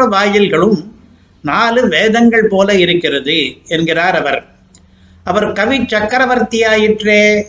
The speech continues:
எந்த உவமை சொன்னாலும் நிறைய பொருத்தங்களோடு தான் சொல்லுவார்.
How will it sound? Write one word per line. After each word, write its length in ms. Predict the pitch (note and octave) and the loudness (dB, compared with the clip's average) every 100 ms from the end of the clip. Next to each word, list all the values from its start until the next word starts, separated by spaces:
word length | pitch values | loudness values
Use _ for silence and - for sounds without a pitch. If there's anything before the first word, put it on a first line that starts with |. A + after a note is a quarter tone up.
| - _ _ _ - | -10 _ _ _ -4
எந்த 380 | D#3+ B3+ C4 C#4+ C4+ | 0 4 4 2 4
உவமை 360 | A#3+ A#3+ A#3+ A3+ | 4 4 2 2
சொன்னாலும் 640 | G#3+ G3 G3+ G3+ A3 A3 G3+ G#3 _ _ _ - | 2 2 2 2 2 2 2 0 _ _ _ -6
நிறைய 380 | D#3+ G#3 A3 A#3+ | -2 0 0 0
பொருத்தங்களோடு 840 | A#3 F3 A3 A3 C4 B3 A#3 G#3+ G3 | 0 0 0 0 0 2 2 2 2
தான் 220 | G3+ A#3 | 2 2
சொல்லுவார். 520 | A3+ F#3 E3+ D#3+ C#3 | 0 0 2 2 0